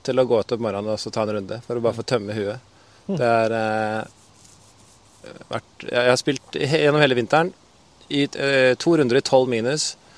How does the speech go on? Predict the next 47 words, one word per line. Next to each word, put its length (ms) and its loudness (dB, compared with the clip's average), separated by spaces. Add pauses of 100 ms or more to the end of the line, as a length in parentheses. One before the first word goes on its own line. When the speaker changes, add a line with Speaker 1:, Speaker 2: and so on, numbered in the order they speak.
(680)
Speaker 1:
i 160 -20
hvert 120 -2
fall 120 -2
to 260 -2
runder 320 -2 (160)
i 80 -6
snitt 320 -8
hver 280 2
uke. 260 -6 (140)
Speaker 2:
Ja. 120 -8 (240)
Speaker 1:
Men 120 -2
nå 60 6
er 40 6
det 140 2
lite 160 -4
snø 180 0
på 140 -4
Sørlandet, 400 -2
så 80 -6
det 120 0
er 220 2
Speaker 2:
Mm, 240 -10 (200)
ja, 180 -6 (180)
for 80 -10
nå, 100 -8 (240)
nå 120 -2
sitter 260 -8
vi 80 -2
her 180 2
i 480 -4 (540)
Kristiansand, 600 0
i 40 2
en 80 -2
lite 180 -6
sånn 160 -4
skogholt 540 -4 (240)
på 100 -8
Eg, 300 -4
utenfor, 580 -10
ikke 220 -14
så 80 -12
langt 160 -10
fra 80 -8
sykehuset 400 -8
i 80 -6
Kristiansand. 460 0
Men 160 0